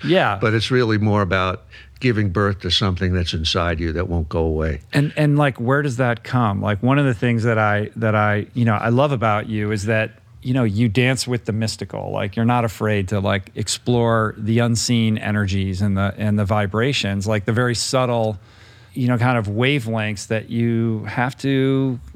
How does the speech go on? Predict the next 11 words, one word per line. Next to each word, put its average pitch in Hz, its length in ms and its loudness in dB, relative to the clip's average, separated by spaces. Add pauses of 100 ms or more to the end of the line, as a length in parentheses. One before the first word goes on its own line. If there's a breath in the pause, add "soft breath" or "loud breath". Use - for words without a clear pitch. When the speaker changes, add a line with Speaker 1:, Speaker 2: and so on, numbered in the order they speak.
(140)
Speaker 1:
kind 135 220 0
of 127 240 -2 (380)
be 131 180 2
in 139 80 2
communication 139 800 0
with 98 340 -2
to 110 420 0 (800)
be 117 180 2
an 120 60 2
expressive 107 580 -4
person. - 400 -8